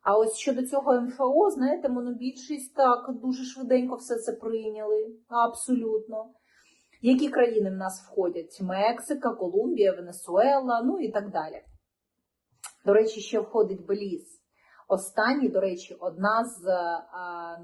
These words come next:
найбільших офшорних зон в світі. І там не тільки ховають гроші досвідчені корупціонери, а й вдало їх відмивають, перетворюючи на готівку.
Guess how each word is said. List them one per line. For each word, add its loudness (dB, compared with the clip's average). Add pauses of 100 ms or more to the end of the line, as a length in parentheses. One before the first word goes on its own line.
найбільших -6
офшорних 0
зон -6
в -14
світі. -12 (1160)
І 6
там 2
не -2
тільки 0
ховають 2
гроші 2
досвідчені -8
корупціонери, -6 (320)
а 4
й 6
вдало 2
їх -8
відмивають, 0
перетворюючи 0
на -6
готівку. -12